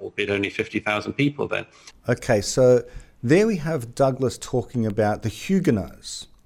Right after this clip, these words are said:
Speaker 2: Now, is the fifty thousand number a big number? Well, compared to today, it's not. And this is Douglas's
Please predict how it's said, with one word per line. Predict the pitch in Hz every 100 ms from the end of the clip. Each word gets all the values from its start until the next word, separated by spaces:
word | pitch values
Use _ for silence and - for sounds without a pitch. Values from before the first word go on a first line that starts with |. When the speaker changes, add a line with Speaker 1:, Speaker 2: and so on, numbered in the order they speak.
| _ - - _
Speaker 2:
Now, | 156 170 170 165 - - _ - _ - -
is | 233 247 190 190
the | 156
fifty | 143 180 180 165
thousand | 139 - 139 131 123
number | 120 113 117 113 107
a | 101 101
big | 98 104 98
number? | 92 92 80 - - - - - - - - - - -
Well, | 110 165 92 - - - -
compared | 127 131 185 190
to | 143
today, | 113 110 107
it's | -
not. | 120 156 101
And | 127
this | 170 226
is |
Douglas's | 196 175 156 147 - 127